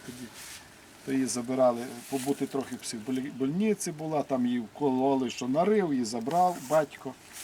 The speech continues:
і перезим-, е, пере-, одну зиму перезимувала.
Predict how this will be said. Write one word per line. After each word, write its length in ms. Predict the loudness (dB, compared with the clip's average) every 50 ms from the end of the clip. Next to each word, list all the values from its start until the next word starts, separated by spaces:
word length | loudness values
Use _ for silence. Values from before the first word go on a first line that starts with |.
| -12 -10 -10 -10 -10 -8 -6 -6
і 60 | -6
перезим-, 640 | -4 0 2 4 4 4 4 2 -2 -2 0 -2 -4 -4 -4
е, 60 | -6 -6 -4
пере-, 540 | -4 -4 -2 -2 -2 0 0 -2 -2 -4 -4 -4
одну 300 | -6 -4 -4 -4 -4 -2
зиму 360 | -2 -2 -2 0 0 -2 -4 -4
перезимувала. 680 | -6 -4 -4 -4 -4 -4 -4 -4 -4 -6 -8 -8 -10 -14